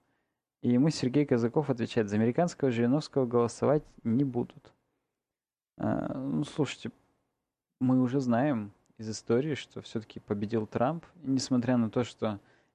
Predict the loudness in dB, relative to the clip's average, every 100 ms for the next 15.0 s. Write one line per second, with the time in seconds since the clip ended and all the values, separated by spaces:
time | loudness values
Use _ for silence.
0 | _ _ -4 0 2 4 2 0 -2 -4
1 | -6 -8 -6 -2 -4 0 -2 -2 -8 0
2 | 2 2 -2 -6 -6 -4 -4 0 0 0
3 | 0 -4 -6 -6 -2 0 0 -4 -8 -4
4 | -2 -2 -2 -2 -4 -2 -8 -10 -20 -20
5 | _ -12 -12 -12 -8 -8 -2 0 0 -2
6 | -8 -14 -14 -12 -8 -6 -6 0 0 0
7 | -2 -10 _ _ _ _ -8 0 2 2
8 | 0 0 2 0 -4 0 2 0 0 0
9 | 2 0 0 -8 -2 0 0 -6 -10 -8
10 | -8 -10 -10 -6 -2 2 2 2 -6 0
11 | 2 2 4 4 4 0 -10 -6 -6 -4
12 | -6 -4 0 0 0 -2 0 2 2 -2
13 | _ _ _ _ _ _ -2 0 0 0
14 | 0 -2 -10 -10 -10 -4 -2 -2 -8